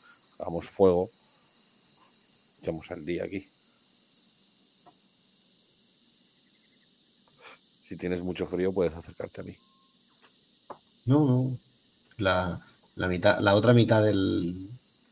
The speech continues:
Speaker 2: los que estáis, hab-, habéis estado haciendo la guardia, os habéis fijado que la otra, la siguiente mitad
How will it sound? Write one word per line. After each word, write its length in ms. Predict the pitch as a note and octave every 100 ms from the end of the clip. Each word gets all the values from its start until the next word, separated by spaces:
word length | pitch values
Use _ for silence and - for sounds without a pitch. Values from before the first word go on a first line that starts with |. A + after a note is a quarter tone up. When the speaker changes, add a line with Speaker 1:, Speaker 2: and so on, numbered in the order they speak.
| _ _ _
Speaker 2:
los 160 | A#2+ -
que 100 | G2+
estáis, 320 | - A2 G#2+
hab-, 480 | B2 G2 G2 F2+ F#2
habéis 200 | A2 A#2
estado 220 | A2+ A#2
haciendo 200 | A2 A2
la 80 | G2+
guardia, 420 | G2+ G#2+ B2 C3+
os 160 | A#2 G#2
habéis 200 | G#2 G2+
fijado 280 | - G#2 G#2
que 100 | G2+
la 100 | F#2
otra, 180 | F#2+ G#2
la 240 | F#2+ G2
siguiente 380 | - G2 G2+ A2+
mitad 340 | G#2+ G2+ F#2+